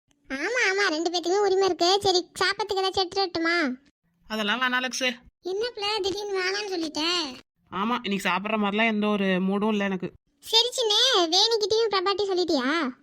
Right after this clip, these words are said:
Speaker 2: ஆ, ஆ, சொல்லிட்டேன், சொல்லிட்டேன். வேணிக்கா வந்து அவங்க வீட்டுக்கார்ட்ட சொல்லிட்டு வருதாம். ஆ, நாலு முடி தான், நீங்க இந்த பக்கமா வாங்கோ, நான் அப்படியே உங்க கூட ஜாயின் பண்ணிக்கிறேன்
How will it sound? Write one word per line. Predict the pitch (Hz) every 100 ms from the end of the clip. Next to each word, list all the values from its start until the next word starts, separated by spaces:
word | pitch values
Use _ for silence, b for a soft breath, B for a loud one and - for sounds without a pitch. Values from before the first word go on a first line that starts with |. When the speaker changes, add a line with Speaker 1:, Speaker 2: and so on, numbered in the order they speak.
| _ -
Speaker 2:
ஆ, | 170 214 220 226
ஆ, | 233
சொல்லிட்டேன், | 214 226 226 214
சொல்லிட்டேன். | 220 214 202 220 220 151 - 175
வேணிக்கா | 202 220 214 202
வந்து | 190 202 214 190 160 151 151
அவங்க | 160 175 185
வீட்டுக்கார்ட்ட | 226 220 190 185
சொல்லிட்டு | 180 208 185
வருதாம். | 175 170 170 185 b b b b b _
ஆ, | 175 175 175 175 185
நாலு | 202 262 240
முடி | 214 214
தான், | 285 262 185 156 160 - - 214
நீங்க | 247 254 247
இந்த | 240
பக்கமா | 247 254 285 302
வாங்கோ, | 240 214 190 185 226 254
நான் | 233
அப்படியே | 220 254
உங்க | 247
கூட | 240 233
ஜாயின் | 226 233
பண்ணிக்கிறேன் | 247 208 190 180